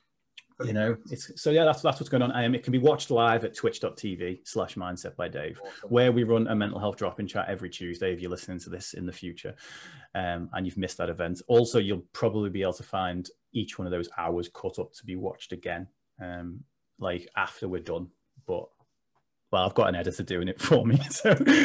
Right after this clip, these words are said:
Speaker 1: because I'm like, I don't edit, I don't edit out my four, my, edit down my four-hour streams, let alone my twenty-six hour one.
Speaker 2: Sounds awesome, mate.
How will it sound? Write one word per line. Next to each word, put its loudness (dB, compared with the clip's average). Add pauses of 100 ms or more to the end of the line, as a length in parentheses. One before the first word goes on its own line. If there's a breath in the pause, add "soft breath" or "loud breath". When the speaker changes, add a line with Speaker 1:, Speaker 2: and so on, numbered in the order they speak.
Speaker 1:
because 8
I'm 10
like, 6 (160 loud breath)
I 10
don't 8
edit, 4
I 8
don't 8
edit 6
out 2
my 0
four, 4
my, -4
edit 2
down 0
my 0
four-hour 4
streams, 0
let 4
alone 2
my -2
twenty-six -6
hour 0
one. -6 (1700 loud breath)
Speaker 2:
Sounds -8
awesome, -6
mate. -8